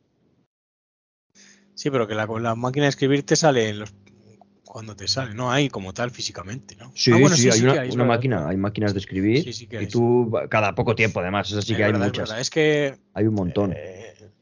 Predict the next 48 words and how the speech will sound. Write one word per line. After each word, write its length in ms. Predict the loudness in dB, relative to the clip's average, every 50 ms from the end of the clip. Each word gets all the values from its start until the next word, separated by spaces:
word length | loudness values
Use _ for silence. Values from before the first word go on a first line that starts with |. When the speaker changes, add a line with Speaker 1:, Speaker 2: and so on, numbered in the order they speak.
| _ _ _
Speaker 1:
sí, 240 | -10 -10 -8 -8
sí, 200 | -8 -8 -10 -10
ya, 200 | -12 -14 -14 -14 -16 -16
em, 120 | -18 -16 -14
es 120 | -14 -10 -6
que 220 | -6 -4 -4 -4
ya 140 | -4 -6 -6
te 100 | -8 -12
digo, 140 | -12 -10 -8
ahora 120 | -8 -8
estoy 200 | -8 -8 -10 -10
ya 80 | -10 -10
metido 260 | -10 -10 -10 -8 -8
en 80 | -8 -8
el 80 | -10
otro, 240 | -10 -12 -14 -16 -18 -16
pero 120 | -14 -14
es 80 | -12 -10
verdad 220 | -8 -6 -4 -4
que 80 | -4 -2
sale, 240 | -2 0 0 0 -2
pero 200 | -4 -6 -6 -2
es 40 | 0
como 240 | 2 2 2 2
que 100 | 2 2
no 160 | 4 4 4 4
es 140 | 4 2
un 200 | 0 -2 0 2 2
elemento 500 | 2 2 2 2 2 0 0 -2 -2 -4
importante 460 | -2 -2 -4 -2 -2 -2 -2 -2 -4
porque 160 | -4 -4 -6
dices, 180 | -6 -6 -6 0
"Buah, 200 | 0 0 0 0
aquí 120 | -2 -6
guardo", 300 | 0 2 2 2 0 -2
por 100 | -6 -6
lo 60 | -6
que 80 | -6 -4
te 60 | -2
digo, 140 | 0 0 0
es 80 | -2 -4
que 80 | -6
el, 60 | -6 -6
como 440 | -10 -16 -20 -20 -20 -16 -8 -8 -6
hay 60 | -4
punto 220 | -4 -4 -2 -2
de 60 | -2
control, 420 | -2 -2 -4 -2 0 0 0 0